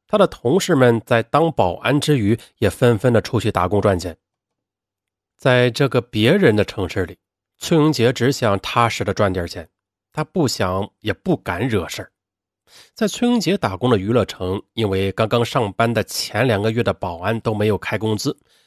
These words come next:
有人呢闹着要去找老板要钱，也让崔英杰给拦住了。而上面说的那些困难呢，对于崔英杰来说，这还不是最难的，最难的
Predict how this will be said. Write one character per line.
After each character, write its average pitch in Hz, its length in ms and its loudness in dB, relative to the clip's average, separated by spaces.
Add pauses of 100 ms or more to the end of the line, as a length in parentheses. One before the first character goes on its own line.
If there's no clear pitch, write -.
(140)
有 104 160 0
人 98 200 0
呢 151 80 0 (140)
闹 123 220 2
着 104 120 0
要 107 120 2
去 104 380 -2
找 101 220 -2
老 95 160 0
板 107 120 0
要 101 160 0
钱， - 280 -4 (180)
也 98 160 -2
让 113 320 2
崔 - 240 -2
英 113 180 4
杰 101 200 0
给 101 100 0
拦 92 240 -2
住 95 180 -2
了。 78 100 -16 (1120)
而 156 140 4
上 233 240 2
面 170 140 4
说 180 220 2
的 156 80 4
那 160 120 2
些 165 120 0
困 156 280 0
难 110 120 2
呢， 90 100 -4 (160)
对 117 160 2
于 113 140 2
崔 - 260 -4
英 160 140 2
杰 120 120 4
来 107 160 4
说， 113 240 0
这 - 140 -4
还 - 160 -6
不 104 100 -6
是 107 140 -2
最 117 160 0
难 82 240 -6
的， - 60 -20 (340)
最 131 300 0
难 87 480 -6
的 175 120 -2